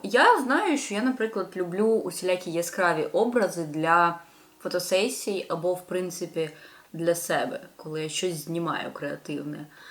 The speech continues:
Але я впевнена, що людям, які просто в житті фарбуються і не ходять ані на якісь фотосесії,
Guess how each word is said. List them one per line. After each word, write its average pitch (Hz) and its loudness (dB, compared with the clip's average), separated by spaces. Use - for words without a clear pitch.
Але 196 2
я 294 4
впевнена, 285 2
що 196 4
людям, 240 2
які 185 -4
просто 196 -2
в 170 -10
житті 180 -10
фарбуються 180 -2
і 175 2
не 190 -2
ходять 175 2
ані 175 0
на 165 -2
якісь 170 -2
фотосесії, 220 2